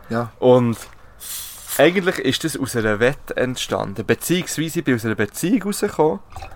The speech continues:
Speaker 2: und habe dann irgendwie gemerkt, shit, irgendwie habe ich gar keine Hobbys. Ist gut, ja.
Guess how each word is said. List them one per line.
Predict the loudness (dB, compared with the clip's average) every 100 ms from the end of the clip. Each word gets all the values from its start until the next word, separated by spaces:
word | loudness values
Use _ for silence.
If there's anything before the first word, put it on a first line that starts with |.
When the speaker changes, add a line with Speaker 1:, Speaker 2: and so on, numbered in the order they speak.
| -18 -6 0
Speaker 2:
und | 2
habe | 4
dann | 4
irgendwie | 4 2 0 -2
gemerkt, | -2 0 0 0
shit, | -4 -4 -6 -4
irgendwie | -4 -4 -4
habe | -4 -2
ich | 2
gar | 2 2
keine | 0 -2 -2
Hobbys. | -4 -4 -8 -10 -14 -16 -20 -20 -20 -20 -10 -10 -10 -20 -20 -20 -20 -20 -20 -20 -20 -20 -20 -14
Ist | -12 -4
gut, | -2 -2
ja. | -4